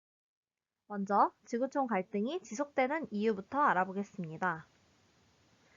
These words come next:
어, 물론 여러 가지 이유가 있겠지만 가장 강력한 것은 먼저 국가들이 지켜야 하는 강력한 법이 없기 때문입니다. 또 역사적으로 굉장히 오랫동안 쌓인 미움과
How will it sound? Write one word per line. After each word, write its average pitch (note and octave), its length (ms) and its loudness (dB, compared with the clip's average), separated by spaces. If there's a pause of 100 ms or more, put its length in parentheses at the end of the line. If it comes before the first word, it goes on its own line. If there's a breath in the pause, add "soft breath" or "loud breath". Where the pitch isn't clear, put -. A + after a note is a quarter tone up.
(380 soft breath)
어, G#3+ 360 -2
물론 C4 320 2
여러 A#3+ 220 6
가지 D#4 300 2
이유가 G#3 240 2
있겠지만 G#3+ 880 0
가장 A3+ 360 0
강력한 G#3+ 520 -2
것은 A3+ 440 -4
먼저 F#3+ 400 0
국가들이 C4+ 540 2
지켜야 G#3+ 440 0
하는 A3+ 280 -2
강력한 G3+ 640 -2 (400 soft breath)
법이 A#3 420 -2
없기 A3+ 280 0
때문입니다. G#3 800 -2 (520 soft breath)
또 A#3 300 2 (200)
역사적으로 A3+ 880 2
굉장히 B3 560 0
오랫동안 A3 840 2
쌓인 C#4 440 2
미움과 G3+ 560 2